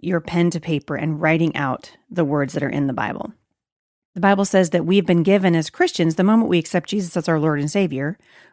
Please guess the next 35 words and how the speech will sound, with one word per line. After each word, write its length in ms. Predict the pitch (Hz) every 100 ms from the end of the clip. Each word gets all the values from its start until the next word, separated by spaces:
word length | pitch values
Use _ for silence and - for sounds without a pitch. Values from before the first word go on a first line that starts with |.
| -
we 100 | 196
are 60 | 175
given 400 | 220 247 233 170
the 80 |
gift 260 | 151 156 -
of 100 | 151
the 100 | 160
Holy 200 | 170 156
Spirit, 400 | - - 262 185
and 100 | 180
the 80 | 190
Holy 240 | 214 208
Spirit 400 | - - 262 196
helps 280 | 208 233 -
us 140 | 196 -
to 180 | -
understand 640 | 185 196 202 - 151 151 156 _ - - _ -
the 80 | 180
Word 200 | 170 160
of 100 | 156
God. 320 | 175 151 139 -
And 180 | 190
so 300 | - 202 185
I've 180 | 196 233
been 80 | 247
hearing 300 | 214 233 220
from 240 | 190 170 -
lots 440 | 196 220 226 226
of 120 | 233
you. 280 | 214 220 214
I 80 | 196
so 420 | 170 - 247 254
appreciate 460 | 254 - 208 - 170
your 160 | 165
emails. 580 | - 185 175 175 175 165